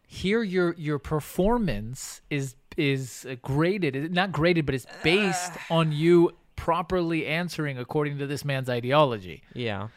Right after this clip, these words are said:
Speaker 2: To me, it's
Speaker 1: Which is
Speaker 2: more,
Speaker 1: ridiculous.
Speaker 2: it's more the, the, the, the s-, sublimity of it.
Speaker 1: The
Speaker 2: I mean
Speaker 1: subli-, like, how it's a subliminal message, but
Speaker 2: Yeah, n-, like,
Speaker 1: it's
Speaker 2: I
Speaker 1: not,
Speaker 2: think,
Speaker 1: it's,
Speaker 2: I thi-
Speaker 1: it's not doing a very good job of being
Speaker 2: to
Speaker 1: subliminal.
Speaker 2: me,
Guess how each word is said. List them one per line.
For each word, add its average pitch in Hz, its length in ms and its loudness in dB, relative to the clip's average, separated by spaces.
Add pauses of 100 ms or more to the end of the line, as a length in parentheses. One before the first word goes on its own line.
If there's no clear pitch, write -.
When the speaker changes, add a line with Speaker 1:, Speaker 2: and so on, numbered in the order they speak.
(380)
Speaker 2:
To 226 80 -2
me, 277 260 -2
it's - 160 -6
Speaker 1:
Which 214 60 -2
is 214 40 2 (100)
Speaker 2:
more, 208 140 2
Speaker 1:
ridiculous. 123 440 -2
Speaker 2:
it's - 180 -8
more 185 260 0
the, 139 340 0
the, 120 240 -6
the, 120 180 -12 (380)
the 131 60 -12
s-, - 440 -8
sublimity 165 960 -4 (100)
of 143 220 -10
it. - 300 -12 (180)
Speaker 1:
The 123 100 -12
Speaker 2:
I 123 100 -8
mean 113 80 -8
Speaker 1:
subli-, 131 180 -10
like, 117 180 -12
how 123 200 -4
it's 117 180 -10
a 123 60 -10
subliminal 127 460 -8
message, 135 460 -8
but 135 80 -4
Speaker 2:
Yeah, 139 460 0
n-, 202 260 -4
like, 220 240 4
Speaker 1:
it's 165 100 4
Speaker 2:
I 214 80 6
Speaker 1:
not, 262 140 4
Speaker 2:
think, 165 280 4
Speaker 1:
it's, 180 120 6
Speaker 2:
I 226 140 6
thi- 185 100 2
Speaker 1:
it's - 140 0
not 247 180 0
doing 220 160 8
a 185 60 2
very 190 240 6
good 175 160 6
job 165 260 6
of 151 80 -2
being 143 140 4
Speaker 2:
to - 60 -8
Speaker 1:
subliminal. 175 560 6
Speaker 2:
me, 165 400 4